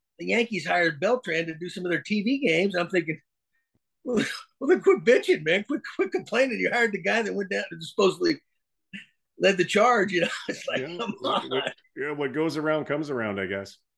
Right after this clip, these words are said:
Speaker 1: Yeah,
Speaker 2: Um,
Speaker 1: yeah.
Speaker 2: it, what, how many times have you, have you thought about or looked back? I mean, I, your two, um,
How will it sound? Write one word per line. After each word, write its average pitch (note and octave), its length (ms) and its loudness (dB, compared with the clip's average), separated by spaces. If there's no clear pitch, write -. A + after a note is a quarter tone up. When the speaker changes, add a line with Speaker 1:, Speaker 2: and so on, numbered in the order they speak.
Speaker 1:
Yeah, E3+ 300 4
Speaker 2:
Um, - 100 -6
Speaker 1:
yeah. C3+ 320 -8
Speaker 2:
it, - 120 -10
what, F#3 200 -4
how A3 120 -2
many B3+ 160 2
times F3 400 2
have C3 120 2
you, B2+ 140 0
have A#2+ 160 -4
you B2 80 -2
thought C3 240 2
about C3 280 -2
or A2 140 -4
looked B2 220 -4
back? A2 340 -2
I - 60 -4
mean, C#3 180 -2
I, C#3+ 120 -4
your D3+ 220 -2
two, F#3 720 6
um, A#2 520 -4